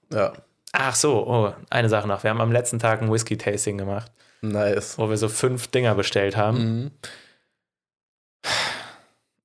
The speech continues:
Speaker 2: Es war widerlich. Es war widerlich,
Speaker 1: <laughs>
Speaker 2: wirklich. Es war so teuer.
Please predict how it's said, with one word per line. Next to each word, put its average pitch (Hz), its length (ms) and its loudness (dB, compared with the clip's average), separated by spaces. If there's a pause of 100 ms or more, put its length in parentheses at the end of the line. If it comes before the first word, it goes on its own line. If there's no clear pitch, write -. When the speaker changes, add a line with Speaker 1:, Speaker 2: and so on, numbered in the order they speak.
(120)
Speaker 2:
Es 110 220 -4
war 101 220 -2
widerlich. 98 840 -2 (460)
Es 113 260 0
war 101 260 4 (380)
widerlich, 110 760 2
Speaker 1:
<laughs> - 220 -2
Speaker 2:
wirklich. 113 320 0
Es 117 120 -2
war 110 80 4
so 117 140 2
teuer. 123 520 2